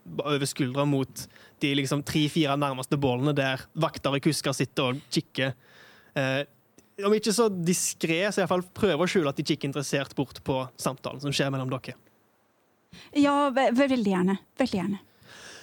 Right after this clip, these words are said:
Speaker 1: Han tar de med bort til fronten av karavanen. De sju vognene står liksom på rekke og rad med oksene som drar de nå, bare gressende stille ved siden av, og bålene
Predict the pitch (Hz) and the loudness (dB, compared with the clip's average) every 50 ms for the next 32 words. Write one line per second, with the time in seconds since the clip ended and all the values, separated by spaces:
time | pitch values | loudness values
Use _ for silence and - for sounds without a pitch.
0 | - - - - - _ _ - 208 190 214 208 202 190 196 190 185 185 180 180 | -20 -20 -20 -20 -20 _ _ -2 0 2 2 2 2 4 2 4 4 2 0 0
1 | - - - 185 165 165 165 180 180 170 - - 185 139 127 - 165 165 165 156 | -2 0 2 2 4 4 2 2 0 -2 -2 0 0 0 0 -2 0 0 0 2
2 | 185 170 165 160 165 156 139 135 165 185 190 170 - 180 160 165 165 160 165 165 | 2 2 2 2 2 2 2 2 2 2 2 0 -2 -2 0 2 2 2 2 2
3 | 165 156 - - 180 175 170 170 165 139 143 147 151 147 - 156 143 143 - 170 | 0 0 2 4 4 4 4 4 2 0 0 -2 -2 0 0 0 0 0 0 0
4 | 147 170 156 160 147 - - 147 143 143 139 147 160 156 - - - - 160 156 | 0 0 0 0 -2 -2 -2 0 2 2 2 2 0 -2 -4 -10 -6 -2 0 2
5 | 151 147 143 147 143 147 156 - 160 - - - - 151 135 170 160 151 139 135 | 2 2 2 2 0 0 0 -2 -2 -4 -4 -4 -2 0 2 2 2 2 2 2
6 | 143 151 151 135 135 131 127 - - - - - - 160 151 135 131 131 131 143 | 2 0 2 2 0 -2 -4 -6 -16 -20 -20 -16 -8 -4 -2 -2 0 0 -2 -2
7 | 151 139 - - 139 139 143 - - 156 139 135 135 135 131 156 139 131 139 139 | -2 -2 -2 -2 -2 -2 -2 -2 0 0 0 0 -2 0 0 0 0 2 0 0
8 | 143 143 143 143 151 147 135 127 123 123 131 139 147 | 2 0 0 2 2 2 2 2 0 0 -2 -2 -2